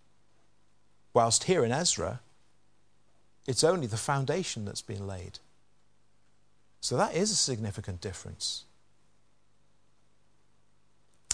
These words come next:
And in Ezra, we're also surprised to find that some of the older men,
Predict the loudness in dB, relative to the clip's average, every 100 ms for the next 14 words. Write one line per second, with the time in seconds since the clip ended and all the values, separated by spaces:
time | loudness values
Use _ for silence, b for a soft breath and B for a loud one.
0 | B B B _ _ 4 6 8 6 6
1 | 6 6 8 6 6 6 4 4 2 2
2 | 4 4 4 0 2 4 4 0 0 4
3 | 4 2 -2 -2 2 4 2 0 -2 0
4 | 0 -2